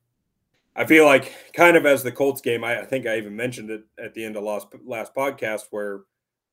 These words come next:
kind of jokingly that, you know, we were saying the same thing going into the Colts game, so maybe we should be a little bit more hesitant. I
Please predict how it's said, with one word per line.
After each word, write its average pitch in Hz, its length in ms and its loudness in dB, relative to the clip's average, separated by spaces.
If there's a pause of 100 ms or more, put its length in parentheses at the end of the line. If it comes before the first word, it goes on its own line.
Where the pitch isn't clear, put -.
(220)
kind 110 140 -6
of 95 80 -16
jokingly 113 540 -6
that, 101 160 -10
you 104 60 -12
know, 104 120 -8
we 107 140 -8
were 98 80 -10
saying 110 240 -4
the 98 60 -12
same 107 200 -8
thing 101 220 -8
going 104 240 -4
into 135 160 -4
the 104 80 -8
Colts 107 260 -6
game, 101 280 -10
so 101 120 -12
maybe 101 240 -8
we 101 160 -10
should 101 140 -16
be 101 80 -8
a 98 100 -8
little 107 180 -6
bit 107 140 -8
more 110 180 -4
hesitant. 120 400 -2 (1000)
I 104 160 -8